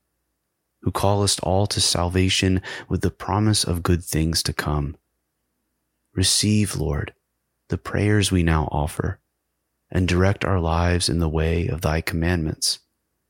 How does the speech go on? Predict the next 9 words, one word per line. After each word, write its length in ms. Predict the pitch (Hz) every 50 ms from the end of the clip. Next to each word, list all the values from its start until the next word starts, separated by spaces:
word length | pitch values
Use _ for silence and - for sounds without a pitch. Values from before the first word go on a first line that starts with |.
| _ _ _ _ _ _ _ _ _ _ _ _ _
Sanctify 600 | - - - 107 104 - 104 98 - 90 92 92
our 120 | 87 82
souls, 680 | 82 - - - 76 80 82 80 78 78 78 - - - - _ _ _ _ _ _ _ _ _ _ _ _ _ _ _ _ _ _ -
cleanse 360 | - - 104 107 110 101 90
our 120 | 92 87
bodies, 640 | 78 80 80 76 78 80 80 73 73 71 - - - - _ _ _ _ _ _ _ _ _ _ _ _ _ _ _
correct 440 | - - - 98 98 98 - - - -
our 140 | 92 98 95
thoughts, 640 | - - - 76 73 82 - - - - - - -